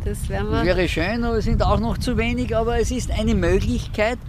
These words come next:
Speaker 2: Und wenn man jetzt bedenkt, na ja, die Firmen heute in der Corona-Krise haben ja kein Geld. Ein Firmenkomplex pro Quadratmeter,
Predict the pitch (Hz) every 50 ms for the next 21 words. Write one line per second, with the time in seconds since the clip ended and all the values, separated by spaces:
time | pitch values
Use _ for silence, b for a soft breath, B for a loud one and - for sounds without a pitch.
0 | B B B B B B - 180 160 185 202 214 220 208 202 - - 214 196 -
1 | 175 170 - 208 - - - - 139 143 147 165 175 - 180 - - 156 185 208
2 | 220 208 190 156 135 135 156 180 175 - 175 170 180 175 - - 160 151 151 170
3 | 190 - - - - 151 170 180 180 165 165 151 175 202 190 - - - - -
4 | 165 185 185 165 - - B B B B B B B B B B - - - -
5 | - - - - - - - - - 147 156 147 - - 302 311 262 226 180 -
6 | - - 165 143 - - 190 - - - - - - - - - - 156 196 233
7 | 202 240 233 208 - 175 180 185 214 - 196 156 151 131 120 - 131 117